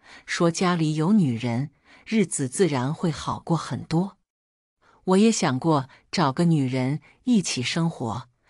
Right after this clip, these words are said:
毕竟我那会儿也不算老，才六十多岁。可是当我去相亲了，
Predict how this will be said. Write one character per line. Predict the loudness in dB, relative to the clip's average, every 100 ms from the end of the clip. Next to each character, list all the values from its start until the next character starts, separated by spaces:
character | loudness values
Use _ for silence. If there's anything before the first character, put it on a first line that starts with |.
| -20 -8 2
毕 | 4
竟 | 4 2 2
我 | 2
那 | 2 0
会 | 0 -2
儿 | -2 -4
也 | -6 -4
不 | -4
算 | -4 -2 -2
老， | -4 -6 -10 -16 _ _ -16
才 | -6 -4
六 | 0 2 2
十 | 0 -4
多 | -2 -2 0
岁。 | -2 -6 -8 _ _ _ _ _ _ _
可 | 0 0
是 | 2
当 | 2 2
我 | 0
去 | -2 -4
相 | -2 0 0
亲 | 0 0
了， | -2 -6